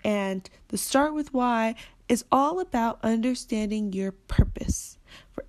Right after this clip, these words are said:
everything you do. Not just your tithes, not just your,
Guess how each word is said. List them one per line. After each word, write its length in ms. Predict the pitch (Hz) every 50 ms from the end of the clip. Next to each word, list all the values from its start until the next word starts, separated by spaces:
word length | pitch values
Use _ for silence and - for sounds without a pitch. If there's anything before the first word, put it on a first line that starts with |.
| -
everything 460 | - 320 277 302 277 233 - 220 196
you 120 | 185 196 190
do. 260 | - - 220 233 240 - _ - - - -
Not 340 | 240 233 294 320 349 359 339
just 320 | - - 320 320 311 - -
your 100 | 311 302
tithes, 560 | - 311 277 277 269 262 269 269 254 - -
not 220 | 254 262 294 294
just 420 | 294 - 294 285 269 - - - -
your, 280 | 254 254 254 254 247